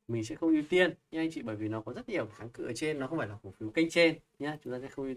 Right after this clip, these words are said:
tiên. Đấy, E G C này, nó cũng không phải là cổ phiếu kênh trên bởi vì nó có cái mức kháng cự ở mức ba mươi mốt này rất là cao.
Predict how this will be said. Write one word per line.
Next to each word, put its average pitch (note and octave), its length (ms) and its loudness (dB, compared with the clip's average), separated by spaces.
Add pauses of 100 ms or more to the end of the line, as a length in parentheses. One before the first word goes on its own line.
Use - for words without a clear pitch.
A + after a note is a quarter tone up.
tiên. B2 180 -2 (2000)
Đấy, A2 200 -10
E D3 160 -4
G C3+ 120 -6 (180)
C - 20 -2
này, C#3 400 4 (720)
nó B2 160 4
cũng - 160 -8
không E3+ 160 -2
phải G#2+ 120 2
là G#2+ 60 -2
cổ G#2 140 -6
phiếu G#2 120 -6
kênh D#3 180 0
trên D#3 200 4
bởi A#2+ 100 0
vì G#2+ 80 0
nó A2 100 -2
có A2 140 0
cái B2+ 100 -2
mức F3 120 -4
kháng B2+ 200 -6
cự E3 120 -6
ở A2+ 100 -4
mức E3 160 -2
ba D3+ 120 4
mươi D#3 100 4
mốt G3 100 2
này D3 80 -4
rất E3+ 120 -2
là D3+ 40 -4
cao. C#3+ 420 4